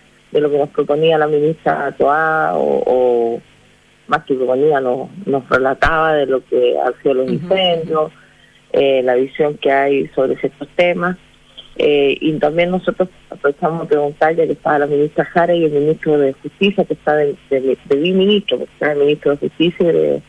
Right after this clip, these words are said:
Speaker 1: ministro Sexpress, algunos
Speaker 2: Ujú.
Speaker 1: proyectos relacionados con el área penal, con justicia, que bueno, también son de mi interés profesional <laughs> permanente.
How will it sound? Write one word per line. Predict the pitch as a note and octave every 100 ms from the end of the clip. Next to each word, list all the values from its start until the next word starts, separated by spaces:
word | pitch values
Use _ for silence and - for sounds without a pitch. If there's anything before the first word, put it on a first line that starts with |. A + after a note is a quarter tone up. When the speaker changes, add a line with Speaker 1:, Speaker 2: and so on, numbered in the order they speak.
| - _ _ -
Speaker 1:
ministro | D3 D#3 D#3 - D3+ C#3+ C#3+
Sexpress, | C3+ - E3 F#3 - _ _ _ _ _ -
algunos | D3+ D#3 E3+
Speaker 2:
Ujú. | E3+
Speaker 1:
proyectos | F#3+ D#3 D#3 D#3+ - F#3+ E3+
relacionados | D#3 C#3+ - D3 C#3+ D#3 E3+
con | - D#3
el | D3 D3
área | D#3 F3 D#3+ D#3 D3 C#3+ D3+ - - -
penal, | C#3+ D3 D3+ D#3+ D#3+
con | - C#3 C3 C3
justicia, | D3 - F3+ F3+ F3+
que | -
bueno, | E3 C#3+ C3 - -
también | C#3 D3 D#3
son | D3+ D3 - -
de |
mi | C#3+ C#3
interés | C3 C#3+ D#3+ D#3+ - -
profesional | D3 - C#3 F3 E3+ E3+
<laughs> |
permanente. | D#3+ D3+ D3+ E3 F3+ -